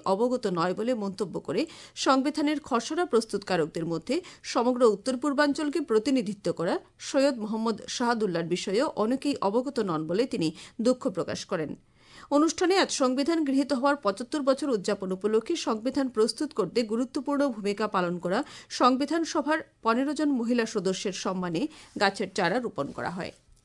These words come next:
মণিপুরের সার্বিক পরিস্থিতি বর্তমানে নিয়ন্ত্রণে রয়েছে। গতরাত থেকে রাজ্যের কোনো স্থান থেকে কোনো ধরনের হিংসাত্মক ঘটনার খবর পাওয়া যায়নি। অশান্ত রাজ্যটির পরিস্থিতি নিয়ন্ত্রণের জন্য কেন্দ্রীয় সরকার অতিরিক্তভাবে কেন্দ্রীয় সংরক্ষিত পুলিশ বাহিনীর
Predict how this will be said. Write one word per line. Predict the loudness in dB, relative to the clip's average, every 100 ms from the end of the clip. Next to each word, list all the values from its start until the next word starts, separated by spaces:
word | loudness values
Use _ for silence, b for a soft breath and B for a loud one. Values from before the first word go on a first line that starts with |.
| _ _ 2
মণিপুরের | 8 8 8 6 6
সার্বিক | 4 2 2 2
পরিস্থিতি | 2 2 -2 0
বর্তমানে | 6 6 4 2 4
নিয়ন্ত্রণে | 4 4 2 0 0
রয়েছে। | 2 2 2 4
গতরাত | 4 4 2 2
থেকে | -2 0
রাজ্যের | 4 4 4 0
কোনো | 2 0
স্থান | 0 0 0
থেকে | 0 -2
কোনো | 0 2 2
ধরনের | 0 0 0
হিংসাত্মক | 0 -2 0 -2 -4
ঘটনার | -4 -4 0 -2
খবর | 0 0 0
পাওয়া | 0 0 0
যায়নি। | 0 0 -2 -4
অশান্ত | -4 -2 -2
রাজ্যটির | 0 0 0 -4 -4
পরিস্থিতি | 0 0 0 -4 -4
নিয়ন্ত্রণের | -2 -2 -4 -4 -6 -4
জন্য | -4 -4
কেন্দ্রীয় | 0 -2 0 -4
সরকার | -4 -6 -4 -4
অতিরিক্তভাবে | -4 -2 -4 -2 -4 0 -2
কেন্দ্রীয় | 2 2 4 0
সংরক্ষিত | 0 -2 -2 -4 -4 -4
পুলিশ | 0 0 -2 -4
বাহিনীর | -4 -2